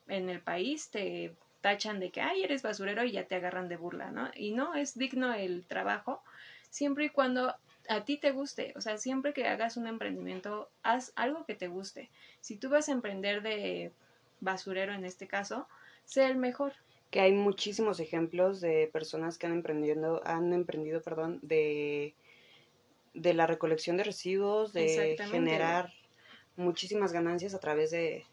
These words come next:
Speaker 2: de la basura.
Speaker 1: Y es un trabajo digno, o sea, no le hace daño a nadie, al contrario, si vemos el lado positivo, ayuda al planeta a reconstruirse, ¿no? A, a transformar las cosas que la gente desecha y, o sea, te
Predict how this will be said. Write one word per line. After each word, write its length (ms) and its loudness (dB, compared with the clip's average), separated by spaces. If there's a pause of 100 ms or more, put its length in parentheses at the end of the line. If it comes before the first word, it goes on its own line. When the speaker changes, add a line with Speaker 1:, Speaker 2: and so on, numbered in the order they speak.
(140)
Speaker 2:
de 140 -4
la 100 0
basura. 260 -2
Speaker 1:
Y 60 6
es 180 4
un 220 -4
trabajo 420 2
digno, 320 -4
o 60 -4
sea, 160 -4
no 140 0
le 80 4
hace 180 -2
daño 280 -4
a 40 -6
nadie, 260 -4
al 80 -8
contrario, 580 -2 (280)
si 180 -6
vemos 300 -2
el 100 -4
lado 240 -6
positivo, 760 -6
ayuda 540 -2
al 180 -2
planeta 720 -6
a 260 -14
reconstruirse, 840 -8
¿no? 160 -4
A, 260 -2 (280)
a 120 -6
transformar 720 -2
las 200 0
cosas 320 -4
que 100 -6
la 140 -4
gente 340 -4
desecha 520 -6 (500)
y, 400 -6 (220)
o 120 -8
sea, 300 0 (100)
te 240 -4